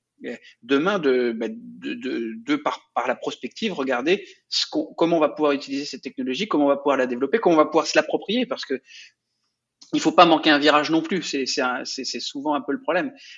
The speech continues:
Euh, on peut, on peut aussi très vite, euh, être, euh, être, euh, déphasé.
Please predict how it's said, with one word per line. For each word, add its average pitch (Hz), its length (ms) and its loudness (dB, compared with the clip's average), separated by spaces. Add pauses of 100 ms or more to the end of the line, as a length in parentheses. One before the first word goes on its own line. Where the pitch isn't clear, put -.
(140)
Euh, 127 160 2
on 123 120 -2
peut, 139 280 -2
on 131 100 -4
peut 175 140 -2
aussi 147 320 0
très - 180 -2
vite, 175 240 -8
euh, 135 220 0
être, 127 260 -4
euh, 110 720 -4 (380)
être, 123 260 -10 (720)
euh, 120 180 -2 (120)
déphasé. 135 520 -2